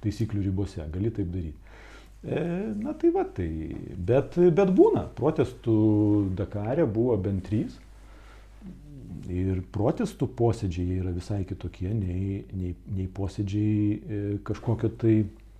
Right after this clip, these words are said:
konkretaus įvykio atveju. Nes konkretaus įvykio atveju tai tu kvietiesi tą vadinamą, na, nusižengėlį kažkokį pas save į tą kabinetą ir vyksta nagrinėjimas tik su juo.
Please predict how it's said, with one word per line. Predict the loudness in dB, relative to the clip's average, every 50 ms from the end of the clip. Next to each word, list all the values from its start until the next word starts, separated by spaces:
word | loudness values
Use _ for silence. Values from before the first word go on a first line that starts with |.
| -20 -20 -18 -16 -16 -16 -10 -4
konkretaus | -2 0 2 2 4 4 4 4 6 6
įvykio | 6 6 6 4 2 -2 -8
atveju. | -8 -10 -10 -10 -8 -8
Nes | -4
konkretaus | -4 -2 0 2 4 4 4 4 2
įvykio | 2 2 2 2 0 -2
atveju | -2 0 2 0 2 2
tai | 2 0
tu | 0 -2 -2
kvietiesi | 0 0 0 2 4 6 6 6 6 2 -2 -4 -4 -8 -16 -20 -20 -20 -20 -6 -2
tą | 0 2 4
vadinamą, | 4 4 4 2 2 4 2 2 2 0 -2 -4 -10 -6 -2
na, | -2 -2 0 0
nusižengėlį | 0 0 0 0 0 -2 0 0 2 2 2 4 4 4 4 2 0 -2 -4 -8 -14 -18 -20 -20 -20 -20 -20 -20 -10 -6
kažkokį | -6 -6 -4 -2 0 0 0 -2 -4 -4
pas | -4 -4 -2
save | 0 0 2 4 4
į | 2 2
tą | 0 -2 -2
kabinetą | -2 -2 -2 -2 -2 -2 -4 -4 -2 -2
ir | -2 -2 -2
vyksta | -2 -2 -2 -2
nagrinėjimas | 0 0 0 0 0 0 0 0 -2 -2 -2 -4
tik | -4 -4 -2
su | -2 0 0
juo. | 2 0 0 -2